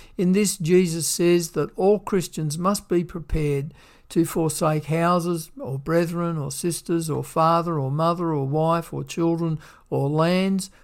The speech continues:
for Christ's name's sake, as stated in Matthew nineteen, verse twenty-nine. If these sacrifices are apparent in the Christian life,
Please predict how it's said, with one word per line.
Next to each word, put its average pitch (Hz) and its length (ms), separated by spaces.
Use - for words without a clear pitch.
for - 180
Christ's 139 640
name's 185 420
sake, 135 440
as 175 240
stated 147 480
in 143 160
Matthew 139 500
nineteen, 139 760
verse 131 300
twenty-nine. 147 840
If - 180
these 190 240
sacrifices 170 920
are 156 200
apparent 170 460
in 156 120
the 151 80
Christian 156 480
life, 165 520